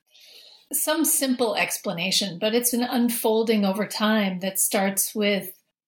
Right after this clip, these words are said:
me being one of those kids, uh, maybe you knew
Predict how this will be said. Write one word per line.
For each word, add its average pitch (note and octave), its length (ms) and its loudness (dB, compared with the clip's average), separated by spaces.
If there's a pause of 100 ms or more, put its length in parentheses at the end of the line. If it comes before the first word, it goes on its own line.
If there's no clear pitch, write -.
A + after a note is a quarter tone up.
(180)
me B3 280 2
being A3+ 240 2
one G#3+ 120 2
of G3+ 40 0
those G3+ 220 0
kids, G#3 520 0 (100)
uh, F#3+ 360 -2
maybe F#3+ 260 0
you G3 120 2
knew G3 380 0